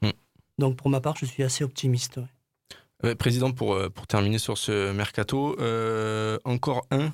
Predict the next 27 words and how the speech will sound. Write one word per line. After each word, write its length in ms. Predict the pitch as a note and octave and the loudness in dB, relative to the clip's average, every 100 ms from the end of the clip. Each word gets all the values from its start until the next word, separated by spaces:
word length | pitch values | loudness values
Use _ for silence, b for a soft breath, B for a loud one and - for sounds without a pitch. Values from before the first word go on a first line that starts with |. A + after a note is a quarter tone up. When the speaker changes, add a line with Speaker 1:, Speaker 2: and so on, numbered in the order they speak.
| - | -6
Speaker 1:
voire 260 | B2+ C3 A#2 | -2 0 0
deux 480 | A#2+ C3 C3+ C3 B2 | 0 0 2 0 0
attaquants 640 | B2+ B2+ B2+ C3+ C#3 D3+ | 0 -2 -2 0 0 0
et 80 | A#2 | 0
le, 300 | A2 A2 A2+ | 0 0 0
le 80 | A2+ | 0
mercato, 520 | A2+ G#2+ A#2+ - B2 | -2 -2 -4 0 0
euh, 180 | A#2 A2 | 2 0
nîmois 280 | A2 A2+ A#2 | 0 0 0
serait 240 | A#2+ A#2 A2+ | -2 -2 -2
bouclé. 340 | A2+ - C3+ B B | -2 -2 -4 B B
Le, 140 | - B2 | 0 2
le, 200 | B2+ - | 2 0
le, 160 | C#3 B2+ | 0 -2
l'attaquant 360 | C3+ C3 C3 C3+ | -2 0 2 2
aujourd'hui, 220 | B2 B2 | 2 2
c'est 100 | - | -2
peut-être 300 | A2 - A2+ | -4 -2 0
pas 80 | B2+ | 2
la, 200 | A#2 A2+ | 2 2
la 120 | A2+ | 0
priorité. 440 | A2 - A2+ A#2 C3 | -2 -2 0 0 2
Vous 140 | A#2+ | 2
laissez, 300 | G#2+ - A#2 | 0 -2 0
euh, 300 | A2+ A2 A2 | 0 0 -2
peut-être, 460 | A2 - - A#2+ - | -4 -6 -4 -2 0
euh, 140 | A2 | 0